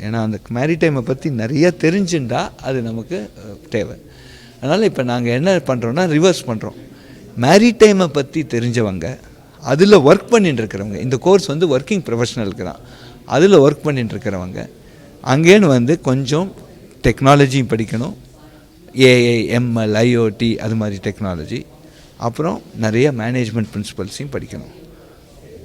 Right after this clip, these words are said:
இன்வெஸ்ட்மெண்ட் பேங்கிங், போர்ட் மேனேஜ்மெண்ட், வெசல் மேனேஜ்மெண்ட், ஷிப் பில்டிங் மேனேஜ்மெண்ட், இது மாதிரி பல கோணங்கள்ல மேனேஜ்மெண்ட்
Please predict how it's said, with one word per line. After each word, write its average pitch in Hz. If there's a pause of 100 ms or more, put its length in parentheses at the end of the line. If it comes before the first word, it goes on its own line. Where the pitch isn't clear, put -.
(160)
இன்வெஸ்ட்மெண்ட் 131
பேங்கிங், 104 (800)
போர்ட் 147
மேனேஜ்மெண்ட், 107 (100)
வெசல் 123
மேனேஜ்மெண்ட், 104
ஷிப் 123
பில்டிங் 120
மேனேஜ்மெண்ட், 104
இது 113
மாதிரி 120
பல 131
கோணங்கள்ல 110
மேனேஜ்மெண்ட் 139